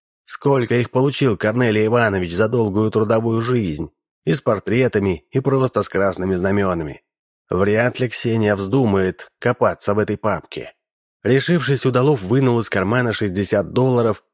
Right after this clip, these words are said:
заложил их в грамоту за победу в социалистическом соревновании в честь шестнадцатого съезда К П С С.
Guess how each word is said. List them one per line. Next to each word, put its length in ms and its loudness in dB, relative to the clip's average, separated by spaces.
заложил 480 2
их 240 -2
в 140 -2
грамоту 580 -2
за 180 0
победу 540 2
в 60 -10
социалистическом 920 0
соревновании 680 2
в 100 -10
честь 340 -2
шестнадцатого 720 -2
съезда 500 -2
К 120 -4
П 240 0
С 100 -6
С. 300 -6